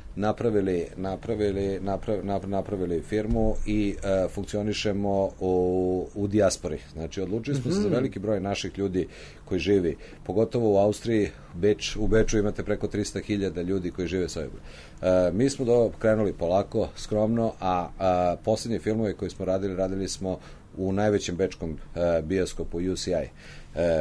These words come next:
Speaker 1: Milen-, Millennium, e, bioskopu koji ima dvadeset jednu salu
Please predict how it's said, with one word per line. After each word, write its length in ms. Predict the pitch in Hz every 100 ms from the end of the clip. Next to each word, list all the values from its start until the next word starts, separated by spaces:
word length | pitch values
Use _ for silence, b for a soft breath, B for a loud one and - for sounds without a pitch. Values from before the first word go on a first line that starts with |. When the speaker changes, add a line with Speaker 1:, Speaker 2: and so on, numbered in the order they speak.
| 78 80 76 71
Speaker 1:
Milen-, 400 | 92 101 104 110
Millennium, 500 | 110 107 104 90 82 -
e, 800 | 92 87 85 85 85 85 85 85
bioskopu 440 | 85 107 - 92 -
koji 120 | 104
ima 120 | 101
dvadeset 460 | 85 101 98 92 87
jednu 220 | 90 82
salu 440 | - 80 82 113